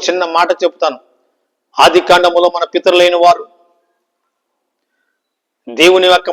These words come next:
మాటకు లోబడి దేవుని యొక్క మార్గంలో నడిచినంతసేపు అవ్వ ఆదాములు ఆ వనములో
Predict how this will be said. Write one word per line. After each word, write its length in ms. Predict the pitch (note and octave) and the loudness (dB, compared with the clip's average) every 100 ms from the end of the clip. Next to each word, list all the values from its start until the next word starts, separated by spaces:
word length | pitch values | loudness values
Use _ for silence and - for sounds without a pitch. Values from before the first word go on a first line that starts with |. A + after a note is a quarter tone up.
| E3+ | -2
మాటకు 280 | E3+ E3+ F3 | 0 0 0
లోబడి 320 | E3+ F3 E3+ D#3+ | 0 0 -2 -4
దేవుని 180 | E3+ F3+ | -6 -6
యొక్క 140 | F3 E3+ | -8 -4
మార్గంలో 380 | E3+ F3+ F3 F3 E3+ | -2 -2 -6 -6 -8
నడిచినంతసేపు 640 | E3+ - F3 E3 F3 F3 C#3+ _ _ _ _ _ _ _ _ _ _ _ _ _ _ _ _ _ _ _ _ _ _ _ D3 | -8 -10 -10 -6 -6 -6 -14 _ _ _ _ _ _ _ _ _ _ _ _ _ _ _ _ _ _ _ _ _ _ _ -2
అవ్వ 140 | D#3+ F3 D#3+ | 2 4 6
ఆదాములు 420 | F3+ F3+ F3+ F3+ E3 _ _ _ _ _ _ _ _ _ _ - | 6 4 2 0 -4 _ _ _ _ _ _ _ _ _ _ -4
ఆ 20 | C#3 | 0
వనములో 340 | D3 F#3 F#3 | 2 2 2